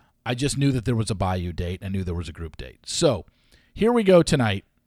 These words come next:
Sean and Tanner get a two-on-one in between Joey and Dotun's one-on-one. And she doesn't give a rose out, but she doesn't eliminate him either. And then if you saw over the weekend, there was a clip released, and it's a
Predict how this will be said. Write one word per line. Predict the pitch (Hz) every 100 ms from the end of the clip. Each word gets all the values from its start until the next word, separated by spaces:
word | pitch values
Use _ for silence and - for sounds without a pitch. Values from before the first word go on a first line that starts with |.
| _ _ _
Sean | - - 208 269
and | 226
Tanner | - 190 165 139
get | 135
a | 127
two-on-one | - 214 165 139 131 127 101 -
in | 165 202
between | 185 175 - 170 131 117 117 - _ _ _ _
Joey | 110 156 151 143 131
and | - 123 110
Dotun's | 127 120 107 101
one-on-one. | 131 131 95 90 92 90 95 _ _ _ _ _ -
And | 156 147
she | -
doesn't | 151 175 180
give | 160 165
a | 156
rose | 143 180 180
out, | 127 107 117 -
but | 143
she | -
doesn't | 151 147 139
eliminate | 123 151 190 120 104
him | 123
either. | 147 80 - _ _ _ _ _ _ _ _ _ _
And | 120 123 127
then | 127 120
if | 120
you |
saw | 117 147 135
over | 127 120
the | 123
weekend, | 180 190 165 156 151 123
there | 120
was | 117 104
a |
clip | 98 202 196 151
released, | 143 127 120 - - -
and | 120
it's | 117 -
a | 117 110 110